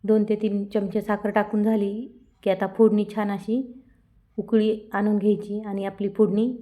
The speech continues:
तयार आहे. आता आपण ही फोडणी थंड झाल्यानंतरच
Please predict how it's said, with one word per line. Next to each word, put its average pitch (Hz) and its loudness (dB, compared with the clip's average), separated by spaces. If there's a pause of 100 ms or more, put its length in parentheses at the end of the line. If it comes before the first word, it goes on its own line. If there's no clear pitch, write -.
(120)
तयार 202 4
आहे. 202 0 (560)
आता 175 -6
आपण 185 -2
ही 226 0 (220)
फोडणी 202 4
थंड 220 6
झाल्यानंतरच 208 0